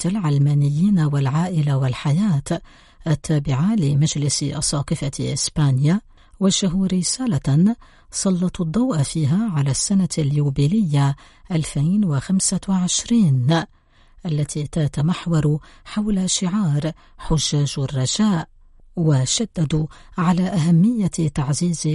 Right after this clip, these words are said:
فضيلة الرجاء، وذكروا في هذا الصدد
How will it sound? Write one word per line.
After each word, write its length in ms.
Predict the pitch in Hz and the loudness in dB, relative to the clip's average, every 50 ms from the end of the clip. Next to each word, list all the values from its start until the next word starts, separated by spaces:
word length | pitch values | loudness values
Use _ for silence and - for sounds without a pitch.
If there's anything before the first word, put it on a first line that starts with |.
| 165 - | -2 -4
فضيلة 540 | - - - 156 143 151 165 156 147 156 139 - - | -6 -4 -2 -2 0 2 0 0 2 0 -2 -2 -2
الرجاء، 680 | 143 135 147 143 139 135 - - 226 214 196 165 - - - _ _ _ _ _ _ - - - | -2 -2 0 0 0 0 2 2 2 2 2 0 -2 -6 -14 _ _ _ _ _ _ -18 -8 -2
وذكروا 760 | 175 156 151 143 - 170 - - - 160 147 151 156 170 170 | 0 0 2 2 0 -2 -2 -2 -4 -2 -2 -2 -4 -4 -6
في 200 | 160 - 165 147 | -6 -4 -2 -2
هذا 260 | 113 160 156 - 151 | 0 0 -2 -2 -2
الصدد 680 | 143 - - - 208 185 - 160 151 147 143 156 165 | -2 -2 -2 -2 -2 -2 0 0 0 0 0 -2 -4